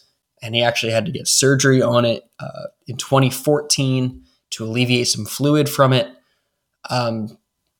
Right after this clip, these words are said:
this is all kind of part of this and, uh, the Zach Smith allegations and his hand-, and Urban Meyer's handling of that and Ohio State's investigation of that, which causes suspension,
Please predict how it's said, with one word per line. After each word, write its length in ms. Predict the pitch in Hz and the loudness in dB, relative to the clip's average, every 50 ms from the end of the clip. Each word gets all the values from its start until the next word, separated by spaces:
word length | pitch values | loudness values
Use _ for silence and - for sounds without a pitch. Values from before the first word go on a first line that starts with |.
| _ _ - | _ _ 2
this 180 | 139 139 - | 4 4 6
is 120 | 151 139 156 | 6 6 8
all 340 | 156 151 147 139 127 131 | 8 8 8 8 6 2
kind 240 | - - 139 135 127 | -2 -2 0 0 0
of 120 | 120 - - | 0 -2 -2
part 260 | - 135 131 127 123 | 2 2 2 2 2
of 320 | 113 110 117 107 - - | -2 -6 -10 -14 -6 -2
this 360 | 156 156 156 147 120 - - - | 2 4 4 6 4 4 2 2
and, 500 | - 139 123 117 117 117 113 113 110 - - - - _ _ _ _ _ _ _ - | 0 -2 -2 -2 -2 -2 -4 -4 -4 -6 -6 -8 -12 _ _ _ _ _ _ _ -8
uh, 140 | - 117 117 | -4 -4 -2
the 120 | 101 120 117 | -2 -2 0
Zach 300 | 107 127 123 127 127 - | 2 4 4 4 4 2
Smith 540 | - - - 123 127 123 127 - - - - _ _ _ _ _ _ - | 0 2 2 0 0 0 -2 -6 -12 -16 -18 _ _ _ _ _ _ -2
allegations 600 | - 123 123 120 117 123 120 123 - - 127 117 123 | 2 2 4 4 4 2 2 2 2 0 0 -2 -2
and 100 | 120 113 | -4 -6
his 120 | 113 - | -6 -4
hand-, 280 | - 123 127 127 - - | -2 0 0 0 0 -2
and 180 | 123 120 117 | -4 -4 -2
Urban 180 | 117 123 120 120 | 0 0 0 0
Meyer's 260 | 120 117 110 113 - | 0 0 -2 -4 -4
handling 420 | - 131 123 123 120 117 117 113 113 | -2 0 0 0 0 -2 -2 -2 0
of 80 | 113 | 4
that 240 | 123 127 131 127 123 | 6 6 6 6 4
and 80 | 120 120 | 2 -2
Ohio 220 | 113 117 113 113 | 0 0 0 0
State's 240 | 113 - 113 107 - | 0 -2 -4 -6 -6
investigation 640 | 107 117 113 110 - 123 - 135 156 151 - - 131 | -4 -2 -2 -2 0 2 2 4 4 4 4 2 2
of 80 | 120 | 4
that, 260 | 131 127 127 123 - | 4 4 4 4 2
which 200 | - 113 - - - _ | -2 -8 -12 -14 -16 _
causes 340 | - 120 113 113 107 110 113 | 0 0 2 2 0 -2 -4
suspension, 560 | - - - - 127 123 - - 123 120 113 | -4 -2 0 0 0 0 0 -2 -2 -4 -6